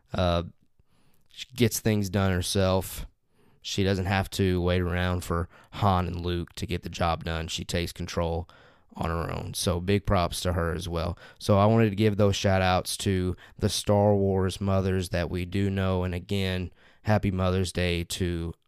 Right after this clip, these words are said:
all of the mothers out there listening. Uh, and then I, <laughs> okay, last, I had Rey and Din Djarin's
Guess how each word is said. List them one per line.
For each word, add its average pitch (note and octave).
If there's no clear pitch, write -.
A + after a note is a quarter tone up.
all G#2
of F#2+
the F#2+
mothers E2+
out E2
there E2
listening. E2
Uh, F#2+
and G2
then A#2+
I, B2
<laughs> -
okay, G#2
last, G2
I G2+
had G#2
Rey G2+
and F#2
Din F#2+
Djarin's F#2+